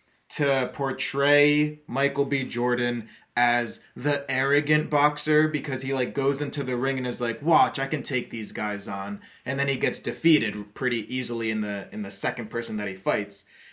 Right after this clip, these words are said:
And I feel like they're trying to portray Michael B. Jordan as arrogant. But he was in the gym because he wanted to be trained because he knew he wasn't the best. So to me, it was an interesting choice to be like,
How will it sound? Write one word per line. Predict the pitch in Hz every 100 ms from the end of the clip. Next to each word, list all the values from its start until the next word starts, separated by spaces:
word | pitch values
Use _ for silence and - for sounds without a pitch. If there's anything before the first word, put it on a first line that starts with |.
| -
And | 147
I | 156
feel | 151 185 180
like | 165
they're | 165
trying | 151 160 151
to | 147
portray | - 143 131 143 139 135 127
Michael | 131 127 127
B. | 110 123
Jordan | 120 123 123 120
as | 113 107 - -
arrogant. | 151 156 113 - - _ _ _
But | - 170
he | 226
was | 254 196 -
in | 180 214 202
the | 170
gym | 127 156 185 156 139 143 - -
because | 156 160
he | 160
wanted | 123 123 143 156 151
to | -
be | 139 127
trained | - 147 143 131 120
because | 127 143 123
he | 135
knew | 120 139 151
he | 120 127
wasn't | 123 123 120 107
the |
best. | 98 117 87 - - - -
So | - 151
to | 147
me, | 156 170
it | 170
was | 160
an | 151
interesting | 143 151 151 143 139 123
choice | - 139 135
to | 135
be | 120 127
like, | 120 113